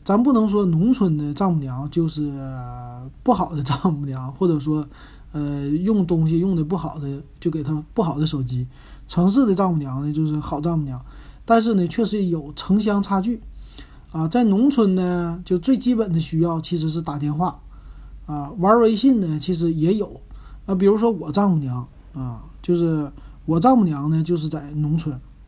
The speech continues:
就在村儿里。农村村儿里呢，人家平时就种地、养鸡、养鸭，啊，当然是有女儿在身边儿了。呃，我那个丈母娘呢，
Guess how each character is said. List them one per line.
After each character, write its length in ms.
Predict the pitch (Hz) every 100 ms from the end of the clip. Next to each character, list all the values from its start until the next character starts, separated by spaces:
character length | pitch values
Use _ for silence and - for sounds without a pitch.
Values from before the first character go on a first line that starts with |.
| -
就 140 | - 165
在 160 | 160
村 240 | 135 - 196
儿 20 |
里。 140 | 160 - - - - - -
农 160 | 190 269
村 200 | 262 240
村 180 | 262
儿 40 | 262
里 140 | 196
呢， 160 | 165 160
人 200 | 156 160
家 220 | 196 202
平 240 | 170 - 180
时 200 | 170 165
就 160 | 170 170
种 260 | 208 190
地、 240 | 185 190 156
养 260 | 160 147 147
鸡、 80 |
养 180 | 175 135 135
鸭， 260 | 120 120 - - -
啊， 180 | 127 127
当 120 | 196
然 220 | 208 185
是 240 | 180 180 165
有 420 | 160 147 139 139 -
女 220 | 165 147
儿 300 | 135 156 185
在 160 | 196
身 200 | 175 156
边 140 | 147 131
儿 100 | 120
了。 120 | 120 - - - - - -
呃， 360 | 185 180 170 170
我 200 | 175 180
那 120 | 254
个 80 | 247
丈 180 | 240
母 80 | 220
娘 260 | 175 156 180
呢， 320 | 185 185